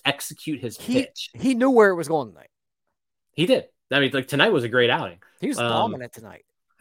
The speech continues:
Speaker 1: so tonight, uh, one, two, three, seventh inning, two strikeouts. Um, it, he's just, it, it, he's weird because at, at times he looks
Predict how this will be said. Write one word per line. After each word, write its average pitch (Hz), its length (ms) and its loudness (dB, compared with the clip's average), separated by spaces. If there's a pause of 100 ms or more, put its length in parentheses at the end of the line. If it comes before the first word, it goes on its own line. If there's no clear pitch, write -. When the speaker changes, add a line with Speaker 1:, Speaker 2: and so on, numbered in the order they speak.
(140)
Speaker 1:
so 139 320 -2
tonight, 143 580 0 (340)
uh, 113 260 -4
one, 127 320 -2
two, 156 300 -2
three, 127 340 -8
seventh 117 600 -6
inning, 101 400 -10 (100)
two - 220 -8
strikeouts. 98 880 -6 (460)
Um, 98 440 -8 (1080)
it, 147 160 -8
he's 170 340 -2
just, - 320 -4
it, 143 160 -14
it, 143 260 -6
he's 123 300 -8
weird 151 420 6
because 123 360 2
at, 110 160 -14
at 113 200 -4
times 123 380 2
he 117 120 -4
looks 110 260 -6